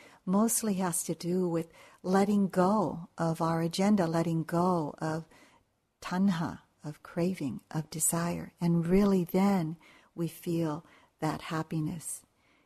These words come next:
It's beginning to understand the inner workings of the mind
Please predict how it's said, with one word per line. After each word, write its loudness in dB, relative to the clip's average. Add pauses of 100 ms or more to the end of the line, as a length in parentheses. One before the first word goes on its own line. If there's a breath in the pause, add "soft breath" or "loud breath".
(140)
It's -2
beginning 8
to 2
understand 4
the 4
inner 4
workings 2
of 0
the 0
mind -2